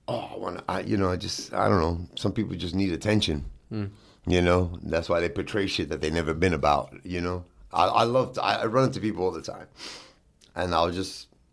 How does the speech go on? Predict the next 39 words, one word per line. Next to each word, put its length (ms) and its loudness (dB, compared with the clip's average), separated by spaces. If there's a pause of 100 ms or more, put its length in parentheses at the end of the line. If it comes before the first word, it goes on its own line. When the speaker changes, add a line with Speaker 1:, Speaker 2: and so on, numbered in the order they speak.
(1700)
Speaker 1:
have 120 4
a 40 6
homie 340 6
of 60 2
mine, 340 2
he 160 -4
who's, 540 -6 (300)
who's 200 -2
involved 460 6
in 80 -2
some, 240 -4 (420)
in 140 0
a 60 2
thing, 360 0 (480)
you 160 2
know, 320 4 (920)
and, 340 4 (200)
you 180 2
know, 140 10
he's 180 10
a 40 -2
cool 200 0
dude. 300 6
He 80 2
hangs 220 2
at 80 2
my 140 2
house, 320 0
and 260 -4
they 200 8
big, 320 6
they 100 4
worldwide, 400 2
they're 120 0
all 140 2
over 140 2
the 60 -4
place. 280 -8
They, 140 -14